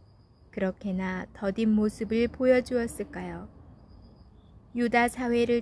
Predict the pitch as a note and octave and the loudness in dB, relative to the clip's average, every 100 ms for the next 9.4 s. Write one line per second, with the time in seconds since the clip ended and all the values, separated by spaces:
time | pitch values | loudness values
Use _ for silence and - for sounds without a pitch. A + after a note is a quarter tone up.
0 | - G#3 G3+ G3+ G3+ A3 - - - - | -2 -2 -2 -2 -4 -8 -12 -18 -18 -20
1 | - A3+ A3 A3 A3+ A#3+ A3+ B3+ B3 B3 | -8 0 4 4 4 4 4 4 4 4
2 | B3+ C#4 A#3+ A3+ A3+ A3+ A#3 D4 - C#4+ | 2 0 0 2 4 2 2 -2 -4 -2
3 | B3 A#3+ A#3+ A3 A3+ A#3 A3+ G#3+ G3 F#3 | 0 0 2 0 0 0 -4 -4 -4 -4
4 | F3 E3+ F#3+ - - - - - - - | -6 -10 -10 -14 -20 -20 -20 -20 -20 -20
5 | - - - - - - - - - - | -20 -20 -20 -20 -20 -20 -20 -20 -20 -20
6 | - - - - - - - B3+ A#3+ A#3 | -20 -20 -20 -16 -14 -4 2 4 4 2
7 | A3 G3+ G3+ G3+ - - - - C#4 C4 | 0 -2 -2 -4 -8 -16 -12 -4 2 2
8 | C4+ C#4 D4 D4 C#4+ C#4+ C4 A3+ G#3 G3 | 2 0 2 4 4 2 2 4 2 0
9 | B3 G3+ F#3 | -4 -6 -6